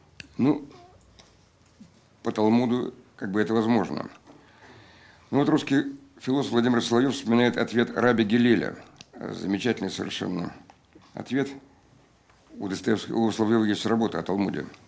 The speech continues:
"Не делай другому то, чего себе не желаешь". Слышите Христа в этом? Это Раби Гилель. В этом и заключается вся суть Торы,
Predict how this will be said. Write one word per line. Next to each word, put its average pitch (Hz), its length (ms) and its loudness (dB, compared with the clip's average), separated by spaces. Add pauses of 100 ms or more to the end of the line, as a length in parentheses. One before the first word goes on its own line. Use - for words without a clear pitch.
(1160)
"Не 120 260 8
делай 143 300 6
другому 127 500 4
то, 156 140 2
чего 120 280 0
себе 113 280 0
не 113 80 2
желаешь". 101 520 -6 (480)
Слышите - 280 -12
Христа - 340 -12
в 64 60 -8
этом? - 240 -16 (640)
Это - 180 -4
Раби 120 240 0
Гилель. 107 380 -2 (760)
В 120 100 -4
этом 143 240 2
и - 20 -2
заключается 120 640 0
вся - 160 -4
суть 110 300 -4
Торы, 120 320 -2